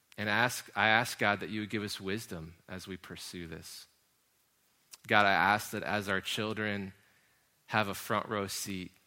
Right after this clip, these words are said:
to our families and our marriages, God, I ask that you would allow us, um, to allow them to see everything that happens. And I pray that this would only help them see you more fully.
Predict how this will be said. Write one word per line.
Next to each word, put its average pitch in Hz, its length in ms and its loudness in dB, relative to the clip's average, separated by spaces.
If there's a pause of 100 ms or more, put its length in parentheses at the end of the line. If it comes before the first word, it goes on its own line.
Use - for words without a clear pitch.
(280)
to 104 140 -4
our 92 120 2
families 95 560 -4
and 90 100 -8
our 87 80 -4
marriages, 87 560 -6 (240)
God, 90 180 -4
I 87 180 -2
ask 85 420 -6
that 87 200 -10
you 90 180 -10
would 87 220 -6 (1040)
allow 95 640 2
us, - 580 -6 (640)
um, 85 380 -8 (140)
to 104 160 -6
allow 92 340 2
them 113 220 -4
to 101 100 -6
see 90 520 -8 (180)
everything 101 400 -6
that 95 100 -6
happens. 85 720 -6 (680)
And 101 120 -6
I 92 60 -2
pray 101 320 -2
that 92 140 -6
this - 200 -8
would 95 100 -8
only 92 280 -6
help 92 240 -6
them 92 160 -8
see - 220 -10
you 90 180 -8
more 87 180 -8
fully. 82 480 -12